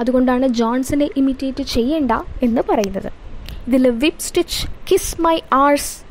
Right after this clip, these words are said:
എന്നുള്ള ആ phrases എല്ലാം യൂസ് ചെയ്യുന്നത് Prince നിക്കാൻഡർ ആണ് സൈക്കിയിൽ. അത് standard English പ്രയോഗങ്ങളായിട്ട്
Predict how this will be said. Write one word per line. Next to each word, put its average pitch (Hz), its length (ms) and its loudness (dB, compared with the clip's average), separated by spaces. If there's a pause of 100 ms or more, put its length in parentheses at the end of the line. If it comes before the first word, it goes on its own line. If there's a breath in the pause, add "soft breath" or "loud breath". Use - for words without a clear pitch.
(140)
എന്നുള്ള 269 260 2 (300)
ആ 247 120 6
phrases 254 440 2
എല്ലാം 254 160 0 (120)
യൂസ് 240 320 0
ചെയ്യുന്നത് 233 360 2 (360 loud breath)
Prince 294 380 0
നിക്കാൻഡർ 233 520 2 (100)
ആണ് 214 140 -2 (220)
സൈക്കിയിൽ. 220 460 0 (420)
അത് 294 140 4 (120)
standard 302 560 2 (100)
English 269 360 2 (100)
പ്രയോഗങ്ങളായിട്ട് 233 840 2